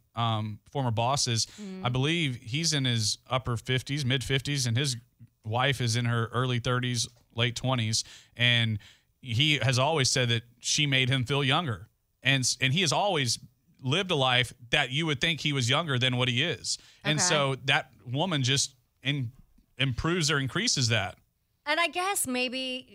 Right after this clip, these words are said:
Speaker 2: you know, guys in their allegedly aren't as mature as women for a long time. So, but I'm still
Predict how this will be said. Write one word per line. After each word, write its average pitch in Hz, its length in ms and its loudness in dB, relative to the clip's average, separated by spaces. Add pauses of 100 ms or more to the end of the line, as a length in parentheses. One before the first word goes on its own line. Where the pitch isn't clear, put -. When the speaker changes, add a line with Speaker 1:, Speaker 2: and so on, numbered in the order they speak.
(140)
Speaker 2:
you 190 60 -12
know, 175 280 -8 (260)
guys 196 440 0
in 190 100 -8
their 160 360 -12 (680)
allegedly 185 680 -8
aren't 190 320 -8
as 180 200 -14
mature 190 760 -6
as 170 280 -4
women 185 540 -6
for 185 340 -6
a 180 80 -8
long 180 260 -2
time. 190 400 -6
So, 175 400 -6 (500)
but 196 260 -4
I'm 185 160 -6
still 165 520 -6